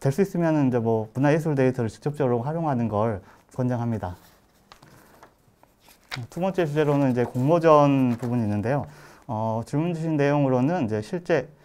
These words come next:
구현까지 가능하지 않았는데 아이디어 제시만 해도 괜찮은가요? 라고 되어 있는데 실제로 이제 활용 가능한 데이터에 그 스토리보드 정도만 있으면 됩니다.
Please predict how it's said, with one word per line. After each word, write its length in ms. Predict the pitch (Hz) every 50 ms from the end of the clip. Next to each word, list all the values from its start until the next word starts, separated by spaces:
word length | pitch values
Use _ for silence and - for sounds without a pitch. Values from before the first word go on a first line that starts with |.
| - - - _ _ _ _ _
구현까지 540 | _ - 165 170 170 147 - 156 143 139 139
가능하지 420 | 131 131 139 147 143 143 147 151
않았는데 460 | 113 107 117 120 113 110 107 147 151
아이디어 420 | 143 101 107 131 143 139 143 143 135
제시만 400 | 120 135 131 - 123 131 127 131
해도 240 | 147 147 160 160
괜찮은가요? 580 | 151 - 98 - 139 127 123 117 123 123 123 117
라고 200 | 110 120 123 120
되어 100 | 117 117
있는데 320 | 117 110 113 120 131 107 - - - - - _ _ _
실제로 460 | - - 202 202 - 196 185 180 160
이제 120 | 147 143
활용 420 | 135 - - 190 196 196 190 175 - - _ _ _ _ _ _ - _ _ _ _ _ _
가능한 500 | - 139 139 156 156 151 180 196 208 196
데이터에 640 | - 131 135 139 135 - 143 127 131 139 127 104
그 140 | 98 110 107
스토리보드 460 | - - - 226 214 202 185 175 156
정도만 360 | 147 139 135 127 123 120 127 104
있으면 260 | 87 - 113 117 117
됩니다. 380 | - 95 90 90 - 98 92